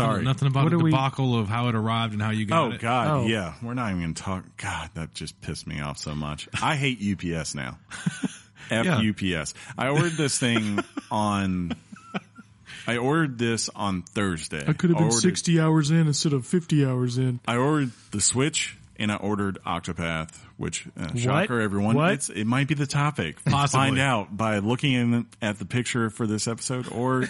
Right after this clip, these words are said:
Speaker 1: I don't know, the title, or <laughs> waiting another three or four minutes.
Speaker 2: Yeah,
Speaker 3: Good
Speaker 2: we
Speaker 3: graphic this week, by the
Speaker 1: Yeah.
Speaker 3: way.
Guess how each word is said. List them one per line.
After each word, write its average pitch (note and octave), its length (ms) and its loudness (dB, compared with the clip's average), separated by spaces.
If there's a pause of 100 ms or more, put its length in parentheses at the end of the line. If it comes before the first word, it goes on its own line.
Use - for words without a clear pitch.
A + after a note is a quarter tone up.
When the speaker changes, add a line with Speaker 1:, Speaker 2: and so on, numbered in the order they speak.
Speaker 1:
I - 140 0
don't A2+ 160 2
know, G#2 180 2
the G2+ 140 -4
title, A2+ 400 0
or A#2 420 0
<laughs> - 800 -18
waiting A#2+ 500 4 (200)
another A2+ 280 2
three A#2 200 -2
or A2 60 0
four G#2 160 -2
minutes. E2+ 320 -2
Speaker 2:
Yeah, C#3+ 100 4
Speaker 3:
Good E3 100 6
Speaker 2:
we C#3 60 0
Speaker 3:
graphic C#3+ 360 2
this A#2+ 180 -4
week, A#2+ 160 -4
by C3 100 -6
the - 40 0
Speaker 1:
Yeah. G2 140 0
Speaker 3:
way. A2 60 -6